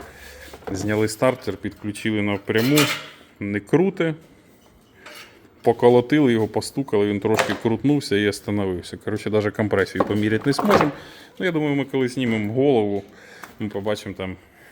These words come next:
дуже-дуже інтересну картину. Вот. Е, ну, наверное,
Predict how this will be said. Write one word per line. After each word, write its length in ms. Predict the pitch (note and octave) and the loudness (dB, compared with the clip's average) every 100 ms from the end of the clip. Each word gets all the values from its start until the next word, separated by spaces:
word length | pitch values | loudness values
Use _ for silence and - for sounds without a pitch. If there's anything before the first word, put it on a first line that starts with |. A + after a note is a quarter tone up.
| - - | -20 -20
дуже-дуже 1000 | G2 B2+ F3 F#3+ F#3+ C#3+ C3+ A2 B2+ A2 | -4 0 2 2 0 0 -2 -2 -2 -2
інтересну 500 | G#2+ G2+ G#2 G#2+ G#2+ | -4 -2 -4 -4 -6
картину. 500 | G2 G2+ - F#2+ F#2 F2 - - - - _ _ - - - - - - - - - - - | -4 -6 -6 -8 -8 -10 -16 -20 -20 -20 _ _ -20 -20 -20 -16 -16 -16 -20 -18 -18 -20 -14
Вот. 440 | G#2 G2+ F#2+ - - - | -4 -4 -4 -8 -18 -10
Е, 560 | G2 G#2 G2+ G2+ G2+ G2+ G2+ - | -4 -2 -2 -2 -4 -6 -10 -12
ну, 180 | B2+ D3+ | -6 -2
наверное, 600 | D#3 D#3+ E3 C#3+ C3 | 0 2 2 2 2